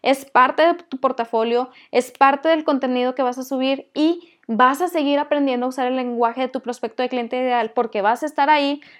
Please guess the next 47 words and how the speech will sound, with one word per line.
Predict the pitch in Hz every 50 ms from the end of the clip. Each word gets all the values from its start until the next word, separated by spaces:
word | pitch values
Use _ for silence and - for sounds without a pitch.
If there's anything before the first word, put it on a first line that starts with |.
| _
lo | _ 233 233 233 226 226 226
vas | 226 247 269
a | 294
estar | 285 - 285 285
escuchando, | 294 285 - 294 - 294 269 262 262 269 269 240
vas | 220 208 202 208 226 247
a | 262
estar | - - 262 262
poniendo | - 269 277 277 269 269
atención, | 269 269 294 285 269 277 285 277 269 269 254
vas | 233 240 240 262
a | 247 -
poder | 254 254 240 240 240
estar | 247 262 254 _ 254 247 247 247 - _ _ _ _ _ _ _ _
uno | - 254 247 254 269
a | 277
uno | 277 269 277 277 285 302 294
con | 311 311 302
él | 302 302 302 - - _
y | - 285 285
eso | 302 294 294 -
es | 320 302 - - _
básico | 233 226 208 262 320 339 349 339 294 277 - - 277 269 277
para | 269 254 247 247
poder | - 247 233 233 240
me-, | 254 247 247 - -
mejorar | - 254 254 233 247 240 220 214 214 214
tu | - 233 226
punto | _ 214 208 208 202 - 220
de, | 226 233 - - 220 -
tu | 254 247 233 226 226 226 220
mensaje | 220 226 226 226 233 185 - 233
de | 240 269
venta, | 302 349 381 370 - - - _ _ - - _ _
porque | - 240 233 233
vas | 226 233 247 254
a | 311 294
tomar | - 294 269 262 247 240 247 -
toda | - 254 262 277 311 339 392 392 370 359
esa | 349 349 359
información | 359 349 359 349 349 339 339 339 339 - 320 311 285 269 269 311 - _ _ _ _ _ _ -
y | 320 339
la | 330 320
vas | 294 285 277 294
a | 285
seguir | 277 294 269 262 269 -
conver-, | - 277 262 254 277 269 269 -